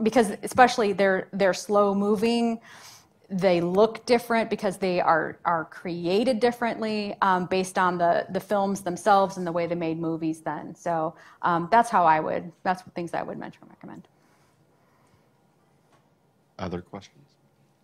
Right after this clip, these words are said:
Speaker 2: Can I ask about the study of pop culture? 'Cause that's something that we may not often think about. Um, if we wanted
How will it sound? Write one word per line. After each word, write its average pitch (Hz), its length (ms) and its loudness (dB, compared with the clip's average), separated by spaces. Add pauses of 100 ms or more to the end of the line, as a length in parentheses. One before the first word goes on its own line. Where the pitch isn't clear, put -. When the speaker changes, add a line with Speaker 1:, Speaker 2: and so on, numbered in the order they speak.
(460)
Speaker 2:
Can 120 160 -6
I 120 200 -2
ask 113 400 -6
about 104 180 -4
the 98 80 -10
study 107 320 -6
of 101 140 -10
pop - 340 -8
culture? 123 440 -8
'Cause 113 160 -12
that's 101 200 -6
something 110 320 -6
that 104 220 -2 (680)
we 101 200 -10
may 95 240 -6
not 101 400 -2
often 98 300 -2
think 98 220 -10
about. 123 420 -2 (640)
Um, 101 300 -2 (120)
if 117 320 -4 (460)
we 110 260 -2
wanted 104 320 -2